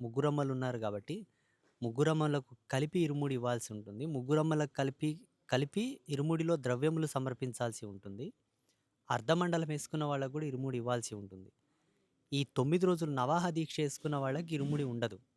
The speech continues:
దశమి రోజు గుమ్మడికాయ కొట్టి కొబ్బరికాయ కొట్టుకుంటే దీక్ష సమాప్తి ఫలితం, ఫలితం వచ్చినట్లే.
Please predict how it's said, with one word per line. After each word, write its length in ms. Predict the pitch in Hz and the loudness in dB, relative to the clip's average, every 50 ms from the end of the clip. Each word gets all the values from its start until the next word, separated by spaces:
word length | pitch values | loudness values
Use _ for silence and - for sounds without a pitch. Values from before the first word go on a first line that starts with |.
| _ _ _ _ _ _ - _ _ _ _ _ _ _ _ _ 113 | _ _ _ _ _ _ -20 _ _ _ _ _ _ _ _ _ -4
దశమి 380 | 104 135 131 - - 175 185 | -2 0 0 0 0 0 0
రోజు 260 | 180 180 175 160 151 143 | 2 0 0 0 -4 -2
గుమ్మడికాయ 500 | 131 131 135 147 151 147 - 165 160 147 | -2 0 0 0 -2 0 0 0 -2 0
కొట్టి 240 | - 147 139 151 | -2 -4 -4 -4
కొబ్బరికాయ 500 | - - 143 123 139 139 135 - 147 143 | -4 -4 -4 -2 -2 -4 -4 -2 -4 -2
కొట్టుకుంటే 480 | 135 131 127 127 - - 127 123 - 175 | -2 -4 -4 -6 -6 -8 -6 -2 -2 -2
దీక్ష 340 | 156 135 131 131 - - 147 | -2 -2 -2 -4 -2 -4 -4
సమాప్తి 480 | 131 - 123 120 127 127 - _ - | -2 -2 0 0 0 0 0 _ -6
ఫలితం, 500 | 117 - 120 117 113 - 151 165 147 123 - - | -2 -2 -2 -2 0 -2 -2 -2 -2 -6 -4 -2
ఫలితం 300 | 123 117 120 - 139 127 | -2 -2 -2 -2 -4 -4
వచ్చినట్లే. 600 | 113 - - 123 117 107 98 - 95 113 170 - | -4 -6 -6 -6 -6 -6 -8 -10 -12 -12 -12 -12